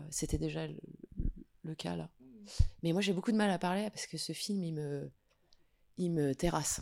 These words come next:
C'est, euh, c'est, c'était, c'est, je trouve qu'il y a une montée à un moment progressive où c'est rare, c'est vrai qu'on nous parle comme ça directement. Euh, c'est, euh, c'est saisissant. Au bout d'un moment, on a l'impression d'être, qu'elle,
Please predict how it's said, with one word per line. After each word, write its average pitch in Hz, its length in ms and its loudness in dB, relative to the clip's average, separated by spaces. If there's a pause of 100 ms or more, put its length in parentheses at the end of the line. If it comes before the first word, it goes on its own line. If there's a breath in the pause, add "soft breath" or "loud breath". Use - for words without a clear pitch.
C'est, 160 360 2
euh, 131 120 -2
c'est, 147 380 -2
c'était, 156 320 -6
c'est, 156 280 0
je 151 100 0
trouve 190 100 -2
qu'il 175 140 0
y 170 40 2
a 160 40 2
une 165 60 2
montée 185 340 4
à 190 100 2
un 170 80 0
moment 190 300 0
progressive 180 640 -2
où 160 180 -2 (380 loud breath)
c'est - 160 0
rare, 202 240 2
c'est - 100 2
vrai 190 160 2
qu'on 190 140 -4
nous 170 140 0
parle 190 360 2
comme 165 160 -4
ça 185 200 -2
directement. 175 580 -4 (540)
Euh, 151 500 -6
c'est, 151 400 -2
euh, 147 140 -6
c'est 165 140 -2
saisissant. 185 460 4
Au 185 60 2
bout 165 80 0
d'un 156 120 2
moment, 185 220 0
on 165 40 -4
a - 20 -4
l'impression 160 440 -2
d'être, 170 220 -2
qu'elle, 147 400 -4